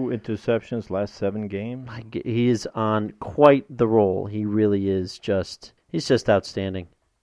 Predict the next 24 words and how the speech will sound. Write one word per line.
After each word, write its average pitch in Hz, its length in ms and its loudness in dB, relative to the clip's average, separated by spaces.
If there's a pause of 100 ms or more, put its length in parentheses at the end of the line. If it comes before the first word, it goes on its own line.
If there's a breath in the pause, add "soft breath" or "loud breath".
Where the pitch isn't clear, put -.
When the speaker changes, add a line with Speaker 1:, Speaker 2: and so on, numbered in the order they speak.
(180)
Speaker 2:
And, 92 380 -6
um, 92 400 -10 (120)
so, - 140 -2
yeah, 98 200 4
so 95 200 -2
now, 104 320 0 (840 soft breath)
I 151 100 4
mean, 156 160 4
the 160 80 8
game, 190 380 4
the 165 100 8
luster 202 380 6
was 170 120 2
taken 185 300 2
off 180 240 -2
the 190 80 -2
game 180 240 -2
because 131 300 -2
the 127 80 0
Redskins 127 480 -2
lost, 131 400 -2
so 104 340 2
both 113 400 2
the 107 160 -8